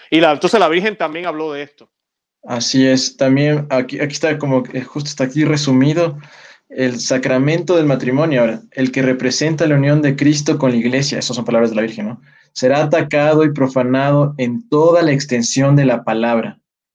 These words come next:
Speaker 2: Se aprobarán inicuas leyes procurando extinguirlo". El divorcio que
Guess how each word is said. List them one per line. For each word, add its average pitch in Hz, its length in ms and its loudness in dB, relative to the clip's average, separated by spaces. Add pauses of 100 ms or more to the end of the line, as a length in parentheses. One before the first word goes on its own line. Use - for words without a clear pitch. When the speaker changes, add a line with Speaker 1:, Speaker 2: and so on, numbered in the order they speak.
(420)
Speaker 2:
Se - 160 -6
aprobarán 123 580 0
inicuas 147 600 2
leyes 147 360 2
procurando 131 540 0
extinguirlo". 127 840 0
El 117 160 -4
divorcio 131 560 0
que 110 280 -4